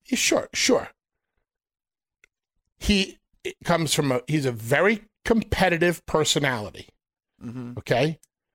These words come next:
Speaker 1: who has a desire and a drive to be the best at what, what he does.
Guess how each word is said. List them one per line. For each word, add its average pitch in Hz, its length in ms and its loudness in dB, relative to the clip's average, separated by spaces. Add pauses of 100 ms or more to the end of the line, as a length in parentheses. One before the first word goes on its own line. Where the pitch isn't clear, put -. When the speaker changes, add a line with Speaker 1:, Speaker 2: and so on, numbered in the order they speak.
(140)
Speaker 1:
who 180 160 2
has 151 420 0
a 156 120 -2
desire 139 600 2
and 180 180 0
a 165 80 0
drive 131 680 2
to 135 100 -6
be 139 180 -2
the 135 140 0
best 147 360 0
at 131 140 0
what, 135 320 0
what 135 220 0
he 143 240 -8
does. - 640 -6